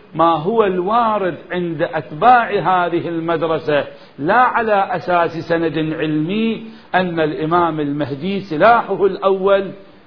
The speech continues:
هو السيف، قلنا هذا مرفوض رفضا باتا وليس بمقبول. أولا ليس هناك دليل معتبر عندنا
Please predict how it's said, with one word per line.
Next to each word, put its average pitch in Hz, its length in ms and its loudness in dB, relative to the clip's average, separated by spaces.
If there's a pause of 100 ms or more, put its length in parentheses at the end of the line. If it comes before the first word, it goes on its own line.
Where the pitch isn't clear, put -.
(140)
هو 196 320 4 (520)
السيف، 165 1000 2 (340)
قلنا 151 540 0
هذا 185 220 2
مرفوض 180 680 -4
رفضا 190 420 0
باتا 196 800 4 (460)
وليس 208 460 2
بمقبول. 190 760 0 (480)
أولا 175 440 2
ليس 226 640 0
هناك 202 640 2
دليل 180 540 0
معتبر 175 720 0
عندنا 170 760 0